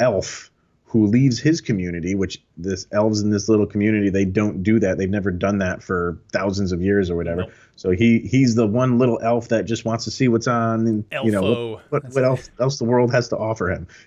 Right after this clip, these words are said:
Speaker 1: Their names are great. Like, Returno was one. He,
Speaker 2: <laughs>
Speaker 1: he
Speaker 2: Yeah.
Speaker 1: was the one that did
Speaker 2: The
Speaker 1: go
Speaker 2: elf
Speaker 1: away,
Speaker 2: names,
Speaker 1: but he
Speaker 2: yeah, they're
Speaker 1: came back.
Speaker 2: clearly a knockoff like the Smurfs or whatever. It's funny.
Speaker 1: Yeah.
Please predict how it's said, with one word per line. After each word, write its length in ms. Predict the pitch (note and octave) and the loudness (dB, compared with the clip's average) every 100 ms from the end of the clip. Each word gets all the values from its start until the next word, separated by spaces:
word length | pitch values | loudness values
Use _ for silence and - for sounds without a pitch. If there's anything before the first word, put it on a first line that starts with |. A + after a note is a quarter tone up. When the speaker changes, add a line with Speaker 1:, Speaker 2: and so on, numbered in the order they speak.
| - | -2
Speaker 1:
Their 160 | F3+ | 2
names 380 | G3 F#3 A#3 D3 | 4 4 4 2
are 60 | A2 | 2
great. 440 | G#2+ B2+ E2+ D#2+ A2 | 0 0 -2 -2 -2
Like, 140 | A2 | 0
Returno 680 | A2+ A#2 - D3 C#3 D#2+ D#2 | 2 0 0 0 2 0 -2
was 240 | E2 F#2 | -4 -4
one. 220 | F2 D#2 D#2 | -6 -8 -6
He, 300 | F2 G#2 F#3+ | -4 0 2
Speaker 2:
<laughs> 20 | |
Speaker 1:
he 140 | F#3+ D3 | 2 4
Speaker 2:
Yeah. 80 | |
Speaker 1:
was 140 | E3 D#3+ | 4 4
the 60 | E3 | 2
one 180 | E3+ | 2
that 200 | E3 C#3 | 0 0
did 140 | C#3 E3 | 2 2
Speaker 2:
The 40 | |
Speaker 1:
go 80 | A2+ | 4
Speaker 2:
elf 120 | B2 G2+ | 2 2
Speaker 1:
away, 140 | D3+ | 0
Speaker 2:
names, 120 | D3 | 0
Speaker 1:
but 40 | - | 0
he 40 | |
Speaker 2:
yeah, 80 | C#3 | 0
they're 120 | C#3 D3 | 0 -2
Speaker 1:
came 100 | D3 | -2
back. 200 | C#3 - - - - | -4 -6 -20 -20 -10
Speaker 2:
clearly 360 | - C4 B3 F3+ | -2 0 2 2
a 40 | |
knockoff 360 | E3 D3+ D3 C#3+ | 2 0 0 -2
like 100 | C3 | -4
the 80 | B2+ | -6
Smurfs 420 | E3 D#3+ D3 - | -4 -4 -4 -6
or 60 | |
whatever. 320 | A2 G#2 G#2 A#2 | -10 -10 -10 -12
It's 120 | A#2 | -10
funny. 280 | A2+ A2 C3 | -8 -6 -4
Speaker 1:
Yeah. 180 | - | -6